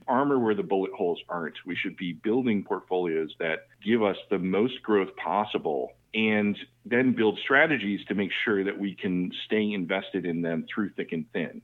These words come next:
That's, in my opinion, that's the best way to deal with behavioral biases and, and this loss aversion aspect is let's treat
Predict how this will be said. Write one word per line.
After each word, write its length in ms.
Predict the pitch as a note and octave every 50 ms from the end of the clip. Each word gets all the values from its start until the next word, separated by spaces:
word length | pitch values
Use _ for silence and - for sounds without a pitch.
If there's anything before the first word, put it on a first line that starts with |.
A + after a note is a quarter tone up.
| _
That's, 220 | - A#2 B2+ - - - - - _ _ _
in 140 | - G#2+ G#2+
my 160 | A2 A2+ B2+
opinion, 460 | C#3 D3 C#3+ - A#2 G2+ G2 F#2 F2+ F#2
that's 160 | F#2+ G2 - -
the 40 | -
best 300 | F2+ F2+ F2+ F#2 - -
way 160 | G2+ F#2 F2
to 120 | E2+ - E2+
deal 220 | D#2 - G2 F#2+
with 160 | F2+ F2 F2 -
behavioral 420 | E2 D#2+ F2+ E2 D2+ D2+ D2 D2 D2+
biases 580 | F#2+ G2+ G2+ F#2+ F#2 F2 - E2 D#2+ D#2 D#2 D#2+ - -
and, 320 | E2+ E2+ E2+ E2 D#2+ E2 - -
and 280 | E2+ E2 D#2+ D#2 D#2
this 140 | D#2+ E2+ - - -
loss 220 | F2 E2+ G#2 C3 - -
aversion 360 | F2 E2 E2 D#2 D2+ - D#2+
aspect 460 | C#2+ C#2+ C#2+ - - C#2 C#2 - -
is 180 | D#2+ F2 D#2+ D#2 - - - - - -
let's 180 | G#2+ A2 A#2 - - - - -
treat 200 | F3+ - B2+